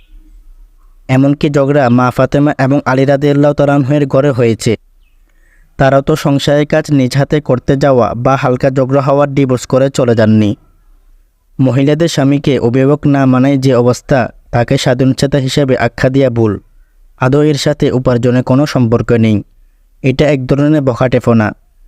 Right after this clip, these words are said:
যা পারিবারিক শৃঙ্খলা নষ্টের প্রধান কারণ। স্ত্রীর মানসিক এই বিকৃতি বুঝে ব্যবস্থা নিতে না পারলে ইসলামী পরিবার গঠন করাই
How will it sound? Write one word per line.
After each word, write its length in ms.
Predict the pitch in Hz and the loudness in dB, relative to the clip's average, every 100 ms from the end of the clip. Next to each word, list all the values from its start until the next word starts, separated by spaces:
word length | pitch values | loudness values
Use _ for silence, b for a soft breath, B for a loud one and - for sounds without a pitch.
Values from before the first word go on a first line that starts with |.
| - _ - | -20 _ -2
যা 220 | 131 139 143 | 0 0 0
পারিবারিক 480 | 143 135 127 127 147 | 0 0 0 0 -2
শৃঙ্খলা 540 | - 131 123 143 143 | -2 0 0 0 2
নষ্টের 400 | 147 139 - 139 | 0 -2 -2 -2
প্রধান 340 | 139 120 123 117 | 0 0 2 2
কারণ। 340 | 117 113 110 - - - _ - _ _ 139 | 2 0 -2 -6 -20 -20 _ -20 _ _ -6
স্ত্রীর 360 | - - 156 165 | -4 -4 0 2
মানসিক 480 | 156 139 135 151 143 | 2 0 -2 -4 -2
এই 100 | 143 | 0
বিকৃতি 500 | 131 123 131 123 131 | -2 0 -2 0 0
বুঝে 280 | 127 135 | 0 0
ব্যবস্থা 440 | 143 139 123 - 143 | 0 0 -2 -2 -2
নিতে 200 | 139 147 | 0 0
না 140 | 147 | -2
পারলে 440 | - 127 123 143 - _ _ _ _ | 0 0 2 0 -4 _ _ _ _
ইসলামী 440 | 131 - 147 147 160 | -6 -2 0 0 0
পরিবার 420 | 160 139 127 127 | 0 0 2 0
গঠন 300 | 127 113 147 | -2 -2 -2
করাই 320 | 143 143 131 | 0 0 0